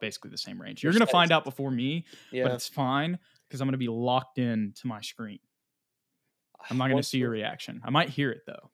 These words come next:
Speaker 1: That could be an issue.
Speaker 2: Oh, yeah, I'm gonna, I'm gonna have to, I'll put, I'll move my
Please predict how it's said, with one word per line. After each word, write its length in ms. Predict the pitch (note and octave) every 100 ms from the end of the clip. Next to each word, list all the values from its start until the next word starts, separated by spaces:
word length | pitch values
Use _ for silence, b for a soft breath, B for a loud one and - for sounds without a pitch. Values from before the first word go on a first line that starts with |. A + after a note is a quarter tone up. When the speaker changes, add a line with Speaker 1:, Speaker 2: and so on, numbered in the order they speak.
| -
Speaker 1:
That 100 | A#2+
could 100 | A2
be 120 | G#2+
an 80 | A2
issue. 260 | - - C3
Speaker 2:
Oh, 180 | C3 B2+
yeah, 320 | B2 B2 B2
I'm 60 |
gonna, 160 | B2+ B2
I'm 100 | B2
gonna 140 | A#2+
have 120 | B2 -
to, 140 | A#2 - - -
I'll 80 | C3
put, 200 | - C#3+
I'll 140 | D3
move 160 | D#3+ D#3+
my 240 | C#3+ B2+